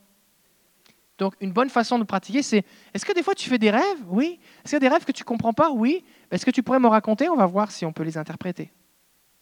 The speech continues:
C'est une bonne façon de s'entraîner. D'accord ? Vous pouvez dire, « J'apprends. »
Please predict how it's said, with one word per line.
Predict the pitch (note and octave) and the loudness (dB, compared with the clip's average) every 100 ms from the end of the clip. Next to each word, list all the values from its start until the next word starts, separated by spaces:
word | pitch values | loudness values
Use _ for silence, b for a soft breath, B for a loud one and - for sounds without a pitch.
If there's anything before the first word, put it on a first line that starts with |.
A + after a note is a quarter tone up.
| _ _ _ _ _ _ _ | _ _ _ _ _ _ _
C'est | - | -14
une | D3+ | -4
bonne | E3+ | -4
façon | F3 D#3+ F3 | -2 -6 -6
de | |
s'entraîner. | F3 D#3+ - C#3 - _ _ _ | -6 -8 -8 -12 -14 _ _ _
D'accord ? | - - A#3+ - _ _ _ _ _ _ - | -10 -2 -2 -4 _ _ _ _ _ _ -20
Vous | - | -14
pouvez | E3+ | -8
dire, « | D#3 D3 | -6 -2
J'apprends. » | D3 - C#3+ F#4+ | -2 -2 -4 -4